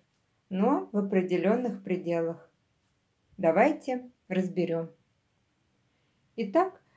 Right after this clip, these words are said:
самым оптимальным размером для взрослого растения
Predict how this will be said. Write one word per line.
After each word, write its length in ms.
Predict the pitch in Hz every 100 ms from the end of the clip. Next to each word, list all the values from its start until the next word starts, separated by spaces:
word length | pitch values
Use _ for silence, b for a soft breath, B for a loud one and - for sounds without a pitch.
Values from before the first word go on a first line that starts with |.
| _
самым 540 | - 285 262 196 196
оптимальным 840 | 208 196 - 196 233 294 220 156 -
размером 760 | 180 180 175 214 294 233 - b b
для 180 | 190 196
взрослого 540 | 196 233 196 190 165
растения 720 | 165 165 - 277 311 247 247